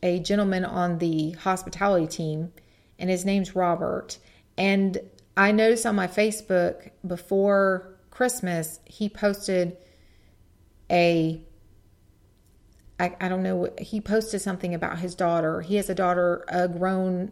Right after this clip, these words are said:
grown-up daughter with special needs. And right before Christmas, literally a few weeks before Christmas, she, she passed away. And so he posted this picture of her and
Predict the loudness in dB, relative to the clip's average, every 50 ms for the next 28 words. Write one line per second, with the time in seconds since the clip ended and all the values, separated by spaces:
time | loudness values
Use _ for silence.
0 | -8 -2 0 2 2 2 0 -2 -2 -4 -2 -2 -2 -4 -4 -6 -8 -12 -18 -20
1 | -20 -14 -6 -2 -2 -2 0 0 -2 -2 -2 -4 -6 -4 -4 -4 -6 -6 -8 -10
2 | -14 -16 _ -8 -4 -2 -2 0 0 -2 -2 -4 -6 -8 -4 0 0 0 0 0
3 | -4 -4 -4 -4 -4 -4 -6 -6 -6 -6 -6 -6 -6 -6 -8 -10 -14 -18 _ _
4 | _ _ _ _ _ _ _ _ _ -6 -2 -2 0 0 0 0 0 0 -2 -2
5 | -2 0 0 -2 -2 -4 -6 -6 -6 -4 -6 -6 -6 -6 -8 -8 -8 -8 -8 -8
6 | -10 -10 -10 -8 -6 -6 -6 -8 -10 -18 -16 -12 -10 -8 -6 -4 -4 -4 -4 -4
7 | -6 -8 -8 -8 -6 -6 -6 -6 -6 -6 -4 -6 -6 -8 -14 -20 -20 -20 -20 -20
8 | -20 -20 -20 -20 -20 -20 -20 -20 -20 _ _ _ _ -4 -2 0 2 2 2 2
9 | 2 2 0 -2 -4 -6 -10 -14 -8 -4 -2 -2 -2 -2 -4 -4 -2 -2 -2 -2
10 | -2 -2 -4 -2 0 2 2 2 0 -2 -10 -12 -10 -10 -10 -8 -6 -6 -6 -6
11 | -6 -4 -2 0 0 2 2 2 2 2 0 -2 -4 -6 -6 -6 -4 -4 -4 -6
12 | -6 -8 -10